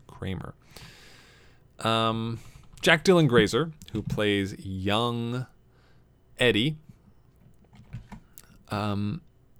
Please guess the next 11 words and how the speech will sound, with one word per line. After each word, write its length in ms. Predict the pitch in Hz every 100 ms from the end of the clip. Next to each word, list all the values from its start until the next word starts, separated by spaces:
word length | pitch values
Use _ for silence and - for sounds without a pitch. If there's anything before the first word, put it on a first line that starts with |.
| -
man, 220 | 175 147
I 100 | -
did 140 | 175 196
not 180 | 202
remember 320 | 170 147 147 165
him 500 | 147 147 147 156 - _ - - 95
being 500 | 113 123 127 131 139
so, 520 | - - 107 113 113 110 - - - - - - - - - - -
like, 240 | 104 -
incredibly 500 | 95 95 107 107 107
vulgar. 540 | 92 90 95 120 170